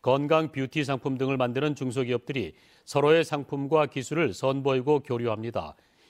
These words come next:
융합제품 기술을 살펴볼 수 있는 융합 홍보관이 운영되는 등 시민들에게도 다양한 볼거리가 제공됩니다. 백삼십여 개 중소기업이 참여하는 이번 이업종 융합대전에는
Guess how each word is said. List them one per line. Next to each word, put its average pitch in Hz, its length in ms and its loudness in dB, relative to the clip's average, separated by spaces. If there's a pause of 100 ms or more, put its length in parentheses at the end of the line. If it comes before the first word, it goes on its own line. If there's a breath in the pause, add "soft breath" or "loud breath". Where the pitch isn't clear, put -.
(100)
융합제품 156 600 2
기술을 165 340 0
살펴볼 147 440 0
수 147 120 -4
있는 139 300 0 (300 soft breath)
융합 160 360 2
홍보관이 147 400 2
운영되는 127 500 0
등 143 200 0 (260 soft breath)
시민들에게도 151 840 2
다양한 127 440 -2
볼거리가 123 480 0
제공됩니다. 110 760 -4 (440 soft breath)
백삼십여 151 580 2
개 170 120 2
중소기업이 147 580 0
참여하는 139 480 0
이번 143 320 0 (240 soft breath)
이업종 143 600 2
융합대전에는 127 880 0